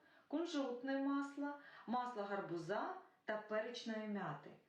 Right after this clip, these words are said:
Кожне масло має свої властивості.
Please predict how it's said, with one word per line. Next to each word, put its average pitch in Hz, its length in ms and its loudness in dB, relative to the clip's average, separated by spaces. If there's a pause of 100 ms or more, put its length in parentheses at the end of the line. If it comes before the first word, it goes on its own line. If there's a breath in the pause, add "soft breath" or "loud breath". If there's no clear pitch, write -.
(300 loud breath)
Кожне 262 520 2
масло 269 560 0
має 208 360 2
свої 208 320 2
властивості. 170 920 0